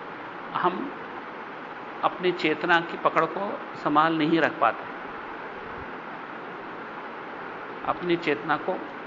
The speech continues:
ठीक से समझ नहीं पाते, उस समय ये शाक्तोपाय की अर्हता हमारी सिद्ध नहीं हो पाती।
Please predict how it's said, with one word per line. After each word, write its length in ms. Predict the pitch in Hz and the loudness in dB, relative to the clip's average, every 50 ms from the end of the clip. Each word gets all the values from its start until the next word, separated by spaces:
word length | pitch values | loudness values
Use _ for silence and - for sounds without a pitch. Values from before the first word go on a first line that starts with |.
| - - - - - - | -10 -10 -10 -10 -2 0
ठीक 200 | - 160 160 - | 2 2 2 0
से 160 | - 185 180 | -2 -2 2
समझ 360 | - - 127 135 143 139 151 | 4 4 4 4 2 0 0
नहीं 100 | 156 147 | -2 0
पाते, 400 | - 120 110 101 - - - - - - - - - - - - - - - - - - - - - - - - - - - - - - - - - - - - - - 220 | 0 0 0 -2 -4 -8 -8 -8 -8 -8 -10 -10 -10 -10 -10 -10 -10 -10 -10 -10 -10 -10 -10 -10 -10 -10 -10 -10 -10 -10 -10 -10 -10 -10 -10 -10 -10 -10 -10 -8 -2 0 0
उस 140 | 220 - - | 2 4 6
समय 400 | 190 170 156 147 156 180 185 - - - - - - - - - - - - - - - - - - - - - - - - - - - - - - - - - - - - - - - - - - - - - - - - - - - - - - - - - - - - - - - - - - - - 170 | 8 8 8 8 6 4 0 -6 -6 -8 -8 -10 -10 -10 -10 -10 -10 -10 -10 -10 -10 -10 -10 -10 -10 -10 -10 -10 -10 -10 -10 -10 -10 -10 -10 -10 -10 -10 -10 -10 -10 -10 -10 -10 -10 -10 -10 -10 -10 -10 -10 -10 -10 -10 -10 -10 -10 -10 -10 -10 -10 -10 -10 -10 -10 -10 -10 -10 -10 -10 -10 -10 -10 -8 -8 -6
ये 300 | 170 185 180 175 190 - - - - | -4 -2 -2 -2 -2 -4 -6 -6 2
शाक्तोपाय 800 | - - 143 143 143 - - 190 - - 151 147 143 151 156 180 - - - - - - - - - - - - - - - - - - - - - - - - - - - - - - | 8 10 10 10 10 6 2 4 6 6 6 6 6 4 0 -4 -6 -8 -10 -10 -10 -10 -10 -10 -8 -10 -10 -10 -10 -10 -10 -10 -10 -10 -10 -10 -10 -10 -10 -10 -10 -10 -10 -10 -6 2
की 60 | - | 6
अर्हता 420 | 175 139 139 147 143 - - 165 | 6 8 8 6 4 4 4 2
हमारी 340 | 151 135 127 120 127 143 165 160 - - - - - - - - - - - - - - - - - - - - - - - - - - - - - - - - - - - - - - - - - - - - - - - - | 4 6 6 4 4 4 0 -4 -6 -8 -10 -10 -10 -10 -10 -10 -10 -10 -10 -10 -10 -10 -10 -10 -10 -10 -10 -10 -10 -10 -10 -10 -8 -8 -8 -8 -10 -10 -10 -10 -10 -10 -10 -10 -10 -10 -10 -10 -10 -10 -10 -10 -10 -10 -4 0
सिद्ध 200 | - 170 165 170 | 0 2 2 2
नहीं 200 | 160 156 156 143 | 2 4 4 2
हो 80 | 131 120 | 2 0
पाती। 300 | - - - - - | 0 0 -2 -2 -4